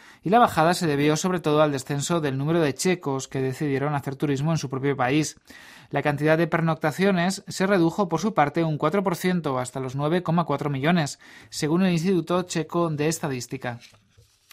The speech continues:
La ciudad de Praga ha abandonado el proyecto de devolver los tranvías a la plaza de Wenceslao, una de las más simbólicas de la capital checa.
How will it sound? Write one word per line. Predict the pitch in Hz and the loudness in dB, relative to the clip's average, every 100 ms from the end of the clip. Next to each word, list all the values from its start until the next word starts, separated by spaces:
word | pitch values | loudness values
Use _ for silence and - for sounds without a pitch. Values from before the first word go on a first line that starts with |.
| - _ _ - - - | -20 _ _ -20 -20 -6
La | 151 | -4
ciudad | 151 170 | 0 2
de | 170 | 2
Praga | 165 175 175 | 4 4 8
ha | 175 | 8
abandonado | 165 170 170 170 | 8 6 4 4
el | 185 | 4
proyecto | 175 160 160 - 185 | 2 0 0 -2 -2
de | 170 | 2
devolver | 175 190 160 175 190 | 4 4 4 2 2
los | 165 | 0
tranvías | - 143 156 208 175 - | 0 -2 2 6 4 4
a | |
la | 143 139 | -2 0
plaza | 151 196 | 0 2
de | 175 | 2
Wenceslao, | 151 135 139 131 170 156 127 - - _ | 0 -2 -4 2 4 4 2 -10 -20 _
una | 147 151 | -2 2
de | 147 | 2
las | 143 143 | 0 -2
más | 143 | -2
simbólicas | 160 143 147 160 165 151 139 | 0 0 2 2 2 0 0
de | |
la | 160 | 2
capital | 165 143 135 131 | 2 0 -2 -2
checa. | - 180 175 131 | 0 0 2 0